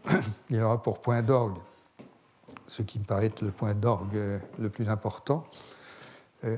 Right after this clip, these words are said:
à savoir une table ronde sur la question de savoir ce que, que nous devrions enseigner à nos étudiants. Comment allons-nous préparer l'avenir ? Voilà. Donc, si vous voulez bien maintenant,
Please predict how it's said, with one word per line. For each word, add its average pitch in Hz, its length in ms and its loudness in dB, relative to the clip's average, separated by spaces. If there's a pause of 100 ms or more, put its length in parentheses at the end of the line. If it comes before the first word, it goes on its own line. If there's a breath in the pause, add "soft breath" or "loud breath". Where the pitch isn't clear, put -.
à 143 100 -2
savoir 123 560 2
une 107 160 0
table 131 240 4
ronde 131 400 2
sur - 260 -4
la 107 100 -2
question 120 380 -6
de 110 60 -4
savoir 120 440 0
ce - 120 -14
que, 127 100 -6
que 110 160 -6
nous 110 180 0
devrions 131 540 2
enseigner 117 520 -2
à - 60 -2
nos 104 140 -4
étudiants. 101 440 -10 (720 loud breath)
Comment 123 380 0
allons-nous 139 420 0
préparer 110 520 -2
l'avenir ? 101 460 -10 (1040 loud breath)
Voilà. 131 260 2 (880 loud breath)
Donc, 151 200 2
si 185 140 0
vous 190 80 0
voulez 170 140 6
bien 147 200 2
maintenant, 160 600 2